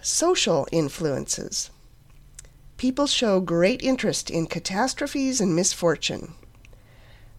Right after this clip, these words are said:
There is usually mild or brief interest in the numerous things that go right. Let me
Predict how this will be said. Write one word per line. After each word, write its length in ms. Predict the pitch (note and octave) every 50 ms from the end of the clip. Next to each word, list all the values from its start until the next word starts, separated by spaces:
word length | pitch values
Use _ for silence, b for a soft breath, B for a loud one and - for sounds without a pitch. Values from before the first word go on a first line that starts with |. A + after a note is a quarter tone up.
| b b - -
There 180 | - G3 F#3+ F#3+
is 160 | F#3 F#3 -
usually 560 | F#3+ G#3+ A#3 A#3+ A3 A3+ G#3 F#3+ F3+ F3 E3+
mild 640 | D#3+ E3+ F3+ F3+ F3+ F#3 F#3+ G3 G3 G3+ G3+ G#3 G3+
or 180 | E3+ E3+ E3
brief 520 | D#3+ D#3+ - - G3+ A#3+ A3+ G3+ - - -
interest 680 | - D3 C#3+ C3 - C#3+ A#2+ A2 - - - - - - - - - - - - -
in 140 | E3+ E3
the 80 | E3 D#3
numerous 460 | D#3+ F3 F#3+ G3+ F#3 E3+ E3 D#3+ -
things 300 | - - D#3 D3 C#3+ C#3
that 140 | C#3 C3 -
go 180 | - D3+ C3+ C#3
right. 420 | C3 B2+ - - - - - - - - - - - - - - - b b b b b b b b b b b b b b -
Let 240 | G3+ G3 B3+ E4 D#4+
me 440 | B3+ A#3+ G3 E3 D#3+ E3 C#4 E4+